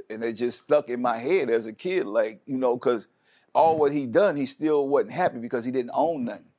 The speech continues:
So that was my thing, man. I, if I ever get an opportunity, I need to own my own business.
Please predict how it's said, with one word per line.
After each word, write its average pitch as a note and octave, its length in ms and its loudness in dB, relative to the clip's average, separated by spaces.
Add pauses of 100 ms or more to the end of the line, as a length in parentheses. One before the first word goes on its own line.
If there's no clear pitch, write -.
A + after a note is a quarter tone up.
(280)
So - 160 -10
that C3+ 160 4
was B2 140 -2
my A#2+ 160 0
thing, B2 320 -8
man. A2 240 -12
I, A2+ 240 -8
if G#2+ 160 -12
I A#2 160 0
ever C3 380 0 (500)
get A#2 120 -2
an A#2 120 0
opportunity, A2 840 -4 (160)
I A2 100 -2
need A2+ 220 -8
to G2 160 -14
own A2+ 360 -6
my G2 200 -8
own A2 300 -4
business. G#2+ 520 -6